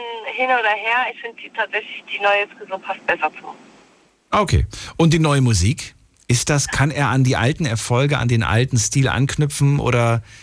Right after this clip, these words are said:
Speaker 2: ist das ein ganz neuer Stil und, ähm, weiß ich nicht?
Speaker 1: Ähm, ich glaub, das ist,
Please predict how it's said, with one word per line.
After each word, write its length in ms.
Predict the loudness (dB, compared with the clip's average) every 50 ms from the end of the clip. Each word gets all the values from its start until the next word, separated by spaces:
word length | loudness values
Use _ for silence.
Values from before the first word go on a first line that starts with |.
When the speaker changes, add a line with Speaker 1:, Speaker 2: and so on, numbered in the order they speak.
| -16 -4
Speaker 2:
ist 160 | -2 0 0 2
das 160 | 0 0 0
ein 60 | 2
ganz 280 | 2 2 0 0 2 2
neuer 320 | 2 2 2 2 2 0
Stil 500 | 0 -2 -2 0 0 2 2 2 0 0
und, 360 | -2 -2 0 0 0 -2 -2
ähm, 380 | 0 0 0 2 0 0 -2 -4 -8 -18 _ _ _ _ _ _ _ _ _ _ _ _
weiß 160 | -2 0 0
ich 120 | 2 0 0
nicht? 320 | 0 -2 -4 -6 -10 -14 -18 _ _ _ _ _ _ _ _ _ _ _ _
Speaker 1:
Ähm, 180 | 2 2 2 0 -2 -6 -12 _ _ _ _ _ _ -14
ich 100 | -12 -4
glaub, 220 | -2 -2 -2 -2 -4
das 100 | -6 -6 -6 -8
ist, 80 | -8